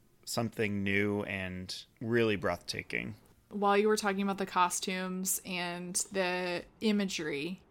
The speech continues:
Speaker 2: whether it's, um, like, yonic or phallic, I talked to Holly Waddington, the costume designer for this movie, and it was just a joy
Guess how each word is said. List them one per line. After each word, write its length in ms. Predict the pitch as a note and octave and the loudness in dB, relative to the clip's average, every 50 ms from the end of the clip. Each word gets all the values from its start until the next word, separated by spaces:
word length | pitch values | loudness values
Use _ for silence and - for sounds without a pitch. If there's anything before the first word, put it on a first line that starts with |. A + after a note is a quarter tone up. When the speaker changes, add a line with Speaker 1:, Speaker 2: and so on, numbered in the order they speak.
| _ | _
Speaker 2:
whether 360 | - G3+ F#3+ F#3 F#3 F#3 F#3 | -2 -2 0 2 2 2 2
it's, 380 | F3+ F3 F3 F#3 F3 - - - - | 2 2 0 -2 -2 -4 -6 -6 -4
um, 500 | - F#3+ F#3 D#3+ D#3+ D3+ D#3 E3+ F#3+ F#3 - - _ _ _ | -4 -2 -2 -2 -4 -6 -6 -6 -8 -8 -10 -14 _ _ _
like, 100 | G3 F#3+ F#3 | -8 -6 -2
yonic 500 | F#3+ F#3+ F3+ F3 F3 F3 F3+ F3 F#3 - | 0 2 4 4 4 2 2 -2 -2 -4
or 100 | F3+ F3 | -4 -6
phallic, 680 | - - F3 E3+ F3+ F3+ F3+ F#3 F#3+ F#3+ - - - - - - - - - | 0 2 4 4 4 4 2 2 -2 -4 -8 -14 -16 -18 -20 -20 -18 -2 0
I 360 | F#3+ F#3+ F#3+ F#3+ F#3+ G3 F#3+ F#3+ | 2 4 4 4 2 0 -2 -2
talked 320 | - G#3+ G3 G3 G3 - - | 2 4 4 4 4 0 -4
to 640 | - - G#3 G3+ F#3+ F#3 F#3 F#3 F3+ F3 - - - _ _ _ - | -4 -2 0 0 0 0 0 -2 -2 -4 -6 -10 -12 _ _ _ -2
Holly 280 | F#3 F#3+ F#3+ F#3 F3+ | 4 4 6 6 6
Waddington, 720 | F#3 G3 B3+ D4 D4 A#3 G3+ G3 - F#3 E3 D3+ D#3+ F#3+ G3+ - - | 6 6 6 6 6 4 4 2 0 -2 -4 -4 -4 -4 -6 -6 -6
the 80 | F#3+ | -6
costume 380 | F#3+ - B3 C4+ C4 - G3+ F3+ | 2 4 4 4 4 2 -2 -2
designer 380 | F3 F3 F3 D#3+ D#3 D#3+ D#3+ | -2 -2 -2 -2 -2 -2 -4
for 120 | F#3 F#3+ F3+ | -4 -4 -4
this 180 | F3 E3+ - | -4 -4 -4
movie, 380 | - - - - E3 E3 G3+ G#3 - - - - - - - - - - - _ - | -6 -6 -6 -4 -2 -2 -2 -4 -6 -12 -20 -20 -20 -20 -20 -20 -20 -20 -20 _ -4
and 540 | G#3 G3 G3 F#3+ F#3+ F#3 F#3 F#3+ G3 - - - - _ _ _ _ _ _ _ | 0 2 2 2 2 2 0 0 -2 -2 -4 -6 -12 _ _ _ _ _ _ _
it 100 | - G#3 | 4 6
was 220 | G3 G3+ G3 F#3 F#3+ | 6 6 6 4 2
just 260 | - G3 F#3+ F#3+ - | 0 -2 0 0 -2
a 60 | F#3+ | -2
joy 460 | F#3+ - F3 D3+ D3 B2+ D#3 G3+ G3 | -2 -2 -4 -2 0 0 0 -2 -4